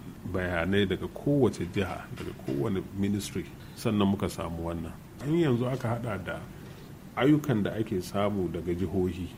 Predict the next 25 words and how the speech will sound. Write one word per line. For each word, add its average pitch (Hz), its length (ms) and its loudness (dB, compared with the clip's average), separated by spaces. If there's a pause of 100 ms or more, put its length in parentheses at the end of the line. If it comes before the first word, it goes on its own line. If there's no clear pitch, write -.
(460)
aka - 180 -8
haɗa. - 300 -8 (420)
Sannan 135 500 4
kamar 131 260 2
mu 160 260 6
nan 151 200 4
a 101 100 -2
Shuwafi, 90 540 0 (640)
wannan 95 540 0 (120)
kuɗin 104 400 0
da 92 80 4
muka 98 260 0
samu 98 400 4
na 85 120 0
rara, 82 320 2 (300)
mun 139 300 6
ɗauki 123 300 4
mutane 107 580 4 (160)
dubu 123 420 2
ɗari 101 380 4
biyu 113 180 2
da 101 100 0
ishirin 101 600 0
da 90 120 -4 (220)
hudu 107 280 2